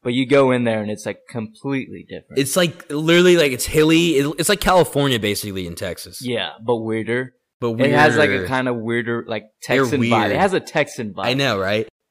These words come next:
Speaker 1: But, like, it's very slight.
Speaker 2: So the first time I went to Austin, Texas, like, so I just moved in for college, and, like,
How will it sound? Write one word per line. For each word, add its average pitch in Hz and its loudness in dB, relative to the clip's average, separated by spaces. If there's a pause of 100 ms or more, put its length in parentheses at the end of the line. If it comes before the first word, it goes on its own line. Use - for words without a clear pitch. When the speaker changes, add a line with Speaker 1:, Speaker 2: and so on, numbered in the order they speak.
Speaker 1:
But, 139 0
like, 123 2
it's 117 -4
very 104 -2
slight. - -16 (340)
Speaker 2:
So 147 2
the 147 4
first 156 2
time 180 2
I 175 2
went 151 2
to 147 2
Austin, 120 0
Texas, 110 -6
like, 113 -6 (280)
so 127 0
I 113 0
just 123 -4
moved 135 -2
in 127 -4
for 113 -8
college, 107 0 (500)
and, 123 -4
like, 117 -2